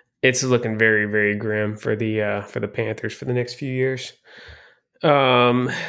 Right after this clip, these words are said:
this is a tricky one, man. Six and six Vikings heading into Vegas to face the five and seven Raiders. I think the Raiders had a little spark when Antonio Pierce,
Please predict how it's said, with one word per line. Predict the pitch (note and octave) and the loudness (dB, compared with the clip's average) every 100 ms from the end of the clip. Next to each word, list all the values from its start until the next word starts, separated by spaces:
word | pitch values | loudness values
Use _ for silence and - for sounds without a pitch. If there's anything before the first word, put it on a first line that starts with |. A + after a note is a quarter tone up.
| - - _ _ | -12 -18 _ _
this | - - | -6 -2
is | A#3+ | 2
a | G#3 | 2
tricky | - C#3+ C3 | 4 0 2
one, | B2 A#2 | 2 4
man. | B2 B2+ | 4 4
Six | B2 E3 E3 | 2 0 0
and | F3 | 0
six | E3+ D#3 | 0 -2
Vikings | C#3+ C#3+ D3 D3+ - | 2 2 2 0 0
heading | C#3+ C3+ | 0 0
into | A#2+ | 0
Vegas | B2 B2 A#2+ - | 2 2 2 -2
to | B2+ | -4
face | B2+ B2 | -2 -2
the | B2 | -4
five | - B2 A#2+ | 0 2 2
and | A#2+ | -2
seven | B2+ A#2 A2+ | -2 -4 -2
Raiders. | A2+ A#2 A2+ A2+ - _ _ _ _ _ _ _ - | 0 0 -2 -8 -14 _ _ _ _ _ _ _ 0
I | C#3+ | 2
think | F#3+ F#3+ F#3+ | 2 0 0
the | F3 D#3+ | 2 4
Raiders | C#3+ D#3 F3+ F3+ | 4 4 4 4
had | E3+ D#3+ | 4 2
a | |
little | D3+ D3 C3 | 4 2 0
spark | - C3 D3+ E3+ - | -2 2 2 0 0
when | C3+ | 0
Antonio | B2+ C#3+ C#3+ C3+ | 0 0 2 0
Pierce, | B2+ C3+ C#3 C#3 - | 0 0 0 -2 -8